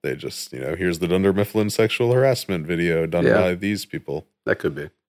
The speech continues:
Speaker 1: Just like the safety video Ed Helms does way late in the series for the chemical company. You know, he's not a scientist working in a lab. He just needs to be wearing a white lab coat and using an eyewash station.
Speaker 2: Yeah, but I mean, I feel like a company like that would be a lot larger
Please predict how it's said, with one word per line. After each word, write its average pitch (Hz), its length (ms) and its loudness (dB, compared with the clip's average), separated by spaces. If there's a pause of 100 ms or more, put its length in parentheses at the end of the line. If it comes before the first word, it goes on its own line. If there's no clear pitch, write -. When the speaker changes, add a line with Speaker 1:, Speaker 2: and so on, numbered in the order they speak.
(200)
Speaker 1:
Just - 220 0
like 107 320 6
the 110 80 0
safety 156 480 4
video 87 400 2
Ed 92 140 2
Helms 120 320 4
does 73 480 -4
way 95 180 4
late 85 240 2
in 82 120 -2
the - 60 -10
series 71 640 -4 (640)
for - 80 0
the 85 120 0
chemical 117 400 2
company. 71 480 -4
You 76 80 -4
know, 82 160 0
he's 98 140 -6
not 87 140 2
a - 40 -4
scientist 92 580 0
working 90 240 2
in 82 60 -2
a 80 80 0
lab. 92 420 4
He 95 140 -2
just 85 240 -6
needs 87 220 -2
to 87 300 -2
be 95 80 -2
wearing 85 280 2
a 85 40 0
white 87 220 4
lab 95 260 4
coat 87 260 4
and 85 240 -4 (100)
using 90 240 0
an 87 80 2
eyewash 92 400 4
station. 82 440 -2
Speaker 2:
Yeah, 151 440 6
but 139 240 4
I 143 60 6
mean, 139 320 6 (1080)
I - 80 0
feel 160 160 6
like 147 140 4
a - 40 -4
company 113 420 4
like 95 200 4
that 95 280 6
would 85 140 -2
be 90 100 4
a 82 100 6
lot 87 320 4
larger 78 720 0